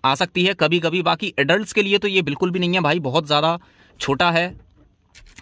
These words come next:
इसकी चौड़ाई बहुत ज़्यादा कम है। मेरा पर्सनल व्यू ये है कि अगर फोर्ड इसकी जगह इसमें Android Auto, Apple CarPlay दे देता और टीपीएमएस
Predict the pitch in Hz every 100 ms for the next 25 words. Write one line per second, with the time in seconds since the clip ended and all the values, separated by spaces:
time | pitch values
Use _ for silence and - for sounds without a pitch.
0 | - 131 175 143 139 175 147 160 143 147
1 | 180 160 135 110 - _ _ - 165 220
2 | 214 190 196 202 190 196 180 175 196 190
3 | 185 196 - _ _ _ - 160 190 180
4 | - 151 - 220 175 170 190 156 156 143
5 | 143 170 175 151 - 165 - 160 160 156
6 | 156 156 156 156 165 160 156 - 165 160
7 | 165 -